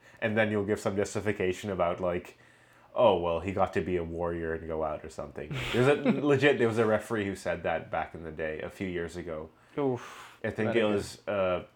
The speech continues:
Speaker 1: Shevchenko against Cap-, Priscilla Capoeira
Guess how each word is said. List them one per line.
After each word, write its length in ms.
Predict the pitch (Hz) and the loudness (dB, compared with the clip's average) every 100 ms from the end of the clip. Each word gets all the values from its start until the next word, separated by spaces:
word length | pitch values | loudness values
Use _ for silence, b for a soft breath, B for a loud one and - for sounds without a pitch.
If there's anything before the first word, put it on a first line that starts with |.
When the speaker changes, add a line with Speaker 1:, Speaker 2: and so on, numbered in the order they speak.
| _ _ - | _ _ -16
Speaker 1:
Shevchenko 1160 | - 113 101 - - 92 101 101 120 110 107 98 | -8 -6 -6 -6 -2 0 0 0 0 4 2 2
against 340 | 98 95 - | -2 -4 -4
Cap-, 260 | 104 85 - _ _ _ _ _ _ _ _ | -2 -2 -6 _ _ _ _ _ _ _ _
Priscilla 480 | - 104 - 101 101 | -10 -8 -2 0 0
Capoeira 540 | 98 101 - 98 95 | 0 -2 -2 0 0